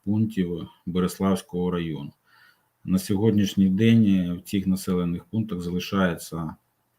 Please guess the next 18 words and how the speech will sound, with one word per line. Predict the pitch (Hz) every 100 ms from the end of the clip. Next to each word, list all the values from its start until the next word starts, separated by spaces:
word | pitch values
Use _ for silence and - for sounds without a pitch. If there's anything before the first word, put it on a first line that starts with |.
| _
тридцять | 101 98 92
сім | - 101 90
дітей. | 82 - 104 117 120 - _ _ _ _ _ _
Е, | 90 87 85 82 82
за | 90 98
ці | - 101
два | 90 95 90
тижні | - 107 101 92 90 85 85 - -
завдяки | 87 87 92 - 107 101 90
спільним | - - 95 90 87
зусиль-, | 92 - 101 98 92
зусиллям | 87 95 - 101 87 87
начальника | 87 - 104 95 92 82
військових | 90 - 117 113 -
адміністрацій | 95 101 95 92 101 95 -
населених | 90 87 92 90 87 87
пунктів, | - 98 92 82 80 - _ _ - _ _ _ _ _
поліції, | 92 113 110 - 98 92 90